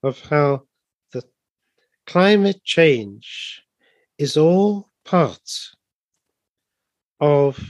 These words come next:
what is creating the perfect environment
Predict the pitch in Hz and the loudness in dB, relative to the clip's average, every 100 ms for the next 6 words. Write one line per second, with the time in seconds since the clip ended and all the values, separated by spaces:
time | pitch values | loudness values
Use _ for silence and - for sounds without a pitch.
0 | - _ _ _ _ _ _ _ 147 143 | -20 _ _ _ _ _ _ _ -4 -2
1 | 151 139 - - _ _ _ _ _ - | -2 -2 -8 -14 _ _ _ _ _ -8
2 | 151 143 156 202 202 123 101 98 _ _ | -4 2 4 4 2 -6 -6 -10 _ _
3 | _ _ _ _ _ _ _ 143 - 160 | _ _ _ _ _ _ _ -6 0 0
4 | 147 - 139 - 139 135 147 143 135 110 | 2 -2 -4 0 0 0 0 0 -2 -6
5 | 98 | -12